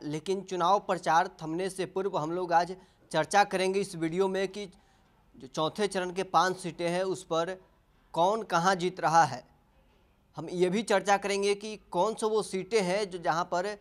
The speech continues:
जोरदार मुकाबला एनडीए और महागठबंधन के बीच में होने जा रहा है। हमारे साथ वरिष्ठ पत्रकार रवि उपाध्याय सर हैं। सर, आज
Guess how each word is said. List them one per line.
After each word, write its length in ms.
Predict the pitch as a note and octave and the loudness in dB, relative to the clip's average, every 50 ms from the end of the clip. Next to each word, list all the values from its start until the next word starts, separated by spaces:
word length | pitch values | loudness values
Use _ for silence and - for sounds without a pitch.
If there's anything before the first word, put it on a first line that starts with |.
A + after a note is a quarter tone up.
| _ _ _ _ _ _ - | _ _ _ _ _ _ -6
जोरदार 460 | C#3 E3 E3 D#3+ D3 E3 F3 G3 G3 | -2 -2 -2 6 8 8 8 8 6
मुकाबला 640 | F#3+ F#3 F3 - E3+ D#3+ D#3 E3 E3+ E3+ F3 - - - - _ | 2 -4 0 4 4 4 6 6 6 4 4 2 -6 -14 -12 _
एनडीए 400 | D#3+ D#3 E3 E3 E3 F#3+ G#3 A3+ | -4 -4 -4 -4 -4 -4 -4 -2
और 240 | G#3+ F3+ E3+ E3+ E3+ | 0 0 0 0 -2
महागठबंधन 680 | E3+ E3 D3+ D#3+ D#3 C#3 D#3 C#3+ D3 D3+ D3 D3+ F3 F#3 | -2 -4 -4 -4 -4 -6 -8 -8 -8 -8 -6 -6 -6 -6
के 120 | E3 E3 | -6 -8
बीच 240 | C#3 D3 E3+ - - | -8 -8 -8 -8 -8
में 240 | C3 B2+ C3+ D3+ - _ _ _ _ _ - | -10 -10 -10 -12 -14 _ _ _ _ _ -8
होने 180 | D3 D#3+ D#3+ | -4 -4 -2
जा 180 | D3+ D3+ D3 C#3+ | 0 0 0 0
रहा 180 | C#3 B2+ A#2+ | 0 -2 -6
है। 160 | G#2+ A2 A#2 - _ _ _ _ - _ - | -10 -12 -14 -18 _ _ _ _ -20 _ -2
हमारे 200 | D3 D#3+ E3 D#3+ | 0 0 2 2
साथ 200 | F3+ F#3+ F#3 F#3 | 2 0 0 0
वरिष्ठ 300 | E3+ F3 F3 F#3 F3+ - | -4 -2 -2 -2 -4 -6
पत्रकार 520 | - - - - - D#3+ - E3 E3 E3+ | -10 -12 -10 -10 -10 -6 -2 -2 0 0
रवि 340 | E3+ D#3+ C#3 D3 D3 E3 F#3 | 0 -4 -2 -2 -2 0 0
उपाध्याय 500 | F#3 F#3 F3+ D#3 D3 C3+ C#3+ C#3+ D3+ D#3 | 0 0 0 0 0 0 -2 -4 -4 -4
सर 200 | - E3 D3 C3 | -4 -4 -6 -4
हैं। 320 | C#3 D3 D#3 - _ _ _ _ _ _ _ _ _ _ _ _ | -4 -8 -10 -12 _ _ _ _ _ _ _ _ _ _ _ _
सर, 220 | - D3+ D3+ D3 | -8 -8 -6 -4
आज 240 | - - D3 C#3+ | -2 -4 -4 -4